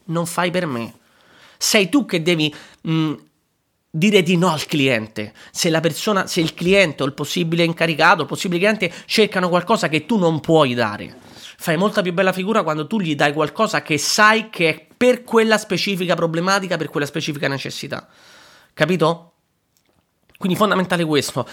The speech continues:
Rianalizza le conversazioni che hai fatto, vedi, fatti questa domanda. Allora, non stai facendo clienti, non stai facendo distributori, fatti questa domanda dopo che rileggi e riascolti le conversazioni che hai fatto.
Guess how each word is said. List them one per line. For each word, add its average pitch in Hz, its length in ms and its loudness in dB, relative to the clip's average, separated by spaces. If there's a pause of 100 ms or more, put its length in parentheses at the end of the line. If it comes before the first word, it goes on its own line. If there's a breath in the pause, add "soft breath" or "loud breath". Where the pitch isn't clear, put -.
(200 loud breath)
Rianalizza 247 840 4
le 180 120 4
conversazioni 165 600 0
che 143 80 -2
hai 139 60 0
fatto, 131 440 2
vedi, 254 440 0
fatti 294 260 0
questa 233 240 0
domanda. 110 640 -2
Allora, 185 180 4
non 226 80 4
stai 233 160 2
facendo 233 260 4
clienti, 226 400 4
non 220 80 2
stai 226 140 -2
facendo 226 180 0
distributori, 202 460 -4
fatti 247 300 -4
questa 220 220 -2
domanda 226 260 0
dopo 190 180 -4
che 185 80 -4
rileggi 202 640 -2
e 190 60 0
riascolti 214 680 -2
le 185 220 0
conversazioni 180 580 -6
che 175 80 -4
hai 160 80 -2
fatto. - 480 -10